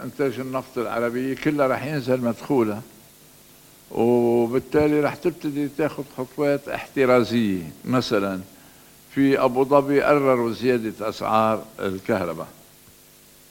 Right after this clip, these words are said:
آه، قرروا زيادة أسعار الكهرباء بنسبة صغيرة للمواطنين، بنسبة مية وسبعين بالمية لغير المواطنين، وغير المواطنين أكثر من المواطنين كما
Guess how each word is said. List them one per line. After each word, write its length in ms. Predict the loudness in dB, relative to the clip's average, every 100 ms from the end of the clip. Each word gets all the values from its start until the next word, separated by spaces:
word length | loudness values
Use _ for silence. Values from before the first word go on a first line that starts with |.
| -20 -8
آه، 400 | -2 0 0 2
قرروا 340 | 2 2 2
زيادة 340 | 0 -2 -2 -8
أسعار 260 | -2 -2
الكهرباء 540 | -2 -2 0 2 2 0
بنسبة 540 | -2 -6 -8 -4 -4
صغيرة 500 | 0 2 4 4 4
للمواطنين، 1120 | 4 0 -2 0 2 0 -2 -2 -2 -4 -8 -14 -20 -20 -20 -10
بنسبة 420 | -4 -4 -4 -6 -4
مية 200 | -2 -2
وسبعين 500 | 2 2 2 -2 0
بالمية 540 | -2 0 -2 0 0
لغير 520 | 2 2 4 4 2
المواطنين، 540 | 0 -4 -6 -6 -8 -6
وغير 240 | -2 -2
المواطنين 600 | -2 -4 -4 -6 -6 -6
أكثر 420 | -6 -8 -4 -4
من 80 | -4
المواطنين 680 | -6 -6 -6 -6 -8 -6 -6
كما 200 | -8 -8